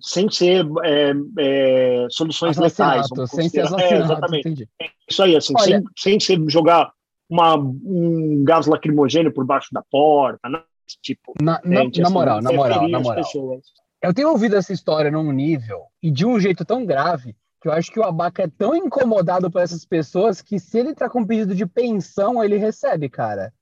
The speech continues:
Speaker 2: Porque tá num outro
Speaker 1: <laughs> Também
Speaker 2: nível a
Speaker 1: acho.
Speaker 2: coisa. Tá que
Speaker 1: Também
Speaker 2: pariu.
Speaker 1: acho. Chegou já no, no, num, sim, num, numa, numa linha do, do, do, da perturbação
Speaker 2: Da
Speaker 1: da paz.
Speaker 2: legalidade, né?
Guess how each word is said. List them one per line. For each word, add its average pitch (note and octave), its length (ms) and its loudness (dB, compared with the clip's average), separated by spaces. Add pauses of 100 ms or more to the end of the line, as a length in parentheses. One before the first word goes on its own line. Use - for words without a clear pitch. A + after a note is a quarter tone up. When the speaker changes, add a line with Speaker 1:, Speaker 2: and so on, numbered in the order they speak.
(220)
Speaker 2:
Porque D#3+ 240 -2
tá G3 280 0
num A3+ 200 -2
outro G#3 220 0
Speaker 1:
<laughs> - 0 -
Também C#4+ 140 2
Speaker 2:
nível G#3 160 2
a - 20 2
Speaker 1:
acho. - 100 -6
Speaker 2:
coisa. D#3+ 200 0 (420)
Tá F#3 100 -8
que - 100 -12
Speaker 1:
Também D#3+ 180 4
Speaker 2:
pariu. E3 120 6 (160)
Speaker 1:
acho. D3+ 80 -2
Chegou E3 240 4
já F#3 140 4
no, F#3+ 200 2
no, F#3 320 2
num, F3 300 -2
sim, F#3 280 -6
num, F3 420 -2
numa, E3+ 460 2
numa E3 200 -2
linha E3+ 240 0
do, D#3+ 120 -6
do, D3+ 360 -6
do, C#3+ 300 2 (340)
da D#3 140 2
perturbação F3+ 760 0
Speaker 2:
Da F3+ 140 4
Speaker 1:
da F#3 80 2
paz. - 20 2 (160)
Speaker 2:
legalidade, G3+ 460 2
né? F3+ 160 -2